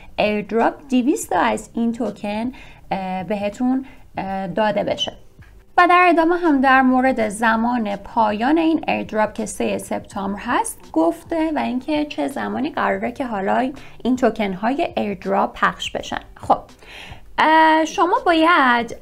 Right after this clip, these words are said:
اولین کاری که می‌کنید گزینه استارت رو بزنید. وقتی وارد می‌شید، این پایین برای شما یک استارت میاد، باید روی گزینه استارت کلیک بکنید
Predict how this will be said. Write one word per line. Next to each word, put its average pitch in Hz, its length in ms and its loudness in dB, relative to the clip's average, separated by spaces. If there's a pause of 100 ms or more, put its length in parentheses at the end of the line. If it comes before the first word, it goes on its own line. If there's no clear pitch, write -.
اولین 262 560 4
کاری 311 240 0
که 381 140 -2
می‌کنید 247 500 0
گزینه 208 600 -2
استارت 220 580 0
رو 220 80 2
بزنید. 196 480 -2
وقتی 233 240 -2
وارد 214 360 0
می‌شید، 214 420 -6
این 240 240 -2
پایین 233 380 0
برای 233 380 0
شما 202 260 -6
یک 220 200 -8 (100)
استارت 226 640 -4
میاد، 269 240 -4
باید 196 320 -2
روی 208 220 -4
گزینه 196 640 -6
استارت 196 580 -6
کلیک 269 380 -6
بکنید 247 520 -6